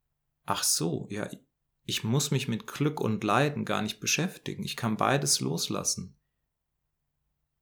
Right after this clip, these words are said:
Es ist wie so ein Erinnern, ein Aufwachen jenseits von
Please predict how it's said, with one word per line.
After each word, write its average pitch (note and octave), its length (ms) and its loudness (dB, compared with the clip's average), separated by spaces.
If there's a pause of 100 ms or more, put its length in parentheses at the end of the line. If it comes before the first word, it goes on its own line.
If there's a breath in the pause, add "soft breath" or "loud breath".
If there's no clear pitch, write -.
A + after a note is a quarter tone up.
(500)
Es - 120 -2
ist - 60 -2
wie C#3+ 100 4
so D3 140 4
ein C3+ 180 4
Erinnern, A#2 880 2 (180)
ein G#2+ 120 -2
Aufwachen A2 580 0
jenseits A2+ 760 0
von G#2 460 -8